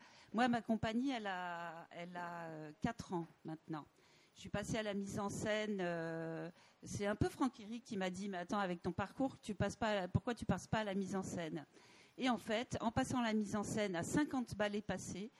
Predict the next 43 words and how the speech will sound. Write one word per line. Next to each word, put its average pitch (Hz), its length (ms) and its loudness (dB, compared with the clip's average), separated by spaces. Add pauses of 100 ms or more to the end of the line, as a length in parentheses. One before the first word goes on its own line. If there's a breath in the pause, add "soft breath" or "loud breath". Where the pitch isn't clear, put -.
(220 loud breath)
j'ai 202 180 -2
renoué 262 460 8
avec 214 320 0
un 202 80 0
désir 226 580 0
profond 240 480 2
de 233 140 0
mes 208 120 -2
dix-huit 208 500 -4
ans, 180 140 2 (300 soft breath)
où 220 60 2
je - 80 -2
faisais 226 280 2
de 214 40 -6
la 214 100 2
mise 202 220 -2
en 202 80 2
scène 214 320 0
à 185 80 0
l'atelier 180 420 -2
théâtre, 170 540 -4 (380 loud breath)
et 202 120 -4
où 208 60 -4
j'avais 196 280 -4
mis 214 160 0
un 190 140 0
gros, 220 960 2 (340)
une 196 140 0
grosse 247 340 2
chape 220 240 0
de 226 100 2
plomb 196 300 0
là-dessus. 165 600 -8 (720 loud breath)
Et, 214 280 2
euh, 180 280 4
j'étais, 208 680 2
euh, 180 160 4
com-, 240 280 0
j'ai 233 200 4
une 233 120 8
formation 254 480 2
de 240 100 2
comédienne. 185 720 0